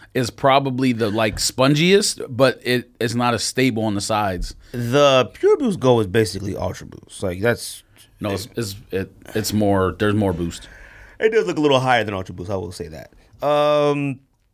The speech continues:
Speaker 2: anything else? I don't think there's anything else that's dropping this week. Um,
Speaker 1: Nope, that's it. Those Z, those Z X five hundreds R M, whatever, R Ms are
Speaker 2: I wonder how much they're gonna be.
Speaker 1: If there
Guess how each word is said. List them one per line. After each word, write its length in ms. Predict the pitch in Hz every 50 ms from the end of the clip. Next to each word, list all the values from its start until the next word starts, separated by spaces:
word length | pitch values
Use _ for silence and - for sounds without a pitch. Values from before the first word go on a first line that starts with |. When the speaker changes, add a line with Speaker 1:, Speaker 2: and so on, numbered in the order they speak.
| _ _ _ _ _ _ _ - 123
Speaker 2:
anything 280 | 151 160 196 180 151
else? 440 | 165 143 104 - - - - - -
I 220 | - - _ _ _ -
don't 80 | 113 117
think 0 |
there's 180 | 123 117 107
anything 240 | 113 101 104 104 110
else 80 | 104 101
that's 100 | - -
dropping 220 | 104 98 98 98
this 140 | 95 92 -
week. 260 | 98 104 - - - - - - - - - - - - - - - - - - - - 131
Um, 720 | 139 143 147 147 143 147 143 147 143 147 147 147 139 120
Speaker 1:
Nope, 220 | - 113 117 117 -
that's 180 | 104 104 95
it. 220 | 107 104 - - 101
Those 180 | 120 135 131
Z, 200 | 120 131 139 117
those 260 | 98 117 123 120 120 117
Z 160 | 123 120 117
X 240 | 110 104 - - -
five 260 | - 120 107 98 98
hundreds 360 | 107 101 95 90 85 82 82 - -
R 180 | - 90 90 87
M, 200 | 85 82 82 - -
whatever, 380 | 92 92 90 92 85 82 65
R 280 | 71 90 90 90 87 85
Ms 140 | 82 78 73
are 180 | 73 71 76 73 - - - - - - - - - - - - - - - - - - - - - - - - - _ _ _ - _ -
Speaker 2:
I 40 |
wonder 160 | 349 403 392 339
how 40 |
much 140 | 294 254 208
they're 80 | 190 160
gonna 140 | 135 107 95
be. 300 | 92 107 90 - - - -
Speaker 1:
If 140 | 117 - -
there 300 | 139 139 143 139 -